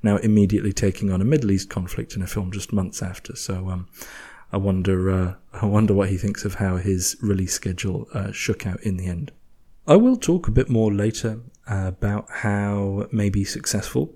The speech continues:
this is as, um, as a film about, uh, places other than Korea, uh, about, um, things that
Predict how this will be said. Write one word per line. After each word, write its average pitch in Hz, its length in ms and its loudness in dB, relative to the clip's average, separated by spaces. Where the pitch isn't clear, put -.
this 117 240 -4
is 143 460 0
as, 98 640 -4
um, 95 460 -4
as 101 160 -4
a 98 40 -4
film 98 400 -2
about, 98 640 -2
uh, 95 440 -8
places 98 480 -4
other 101 380 2
than 98 400 0
Korea, 113 440 0
uh, 98 220 -10
about, - 560 -2
um, 95 380 0
things 104 360 2
that 104 260 2